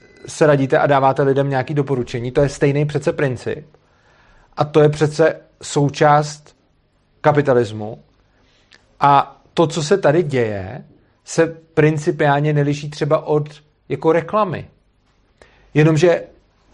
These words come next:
často se díváme na to, že když někdo dělá reklamu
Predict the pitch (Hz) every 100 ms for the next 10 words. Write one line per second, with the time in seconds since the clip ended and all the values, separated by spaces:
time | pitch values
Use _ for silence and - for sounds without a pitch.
0 | _ _ _ _ _ _ _ - 180 151
1 | - 170 190 165 165 160 175 151 156 165
2 | 165 151 147 151 151 165 165 147 143 127
3 | 120 110